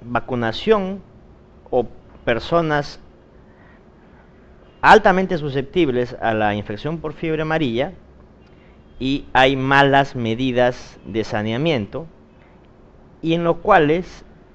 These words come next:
esto ayuda a que prolifere el mosquito Aedes aegypti, ¿no? Entonces, el mosquito Aedes aegypti es la que predomina en el ciclo urbano.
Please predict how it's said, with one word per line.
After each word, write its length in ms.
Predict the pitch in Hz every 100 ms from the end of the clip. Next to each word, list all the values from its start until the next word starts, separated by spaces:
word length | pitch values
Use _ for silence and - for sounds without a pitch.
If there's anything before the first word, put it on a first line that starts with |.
| -
esto 440 | 147 151 160 160 160 - - - - - - - - - - - - - - -
ayuda 360 | 139 170 160
a 60 | 151
que 120 | 143
prolifere 680 | 117 120 117 160 147 143 131
el 120 | 113
mosquito 600 | 107 107 104 135 120 120
Aedes 380 | 101 110 113 107
aegypti, 440 | 110 123 - - -
¿no? 200 | 113 143
Entonces, 580 | 123 127 127 127 123 - - - - - - - - - - - - -
el 380 | 117 120 120 117
mosquito 420 | 117 - 175 170
Aedes 380 | 165 170 160 160
aegypti 580 | 156 165 143 165 170 170 - - - -
es 180 | 127
la 180 | 131 120
que 380 | - 104 95 90 107
predomina 640 | 101 107 123 131 131 120
en 220 | 92 101
el 140 | 95 92
ciclo 340 | - 120 131
urbano. 460 | 135 165 160 101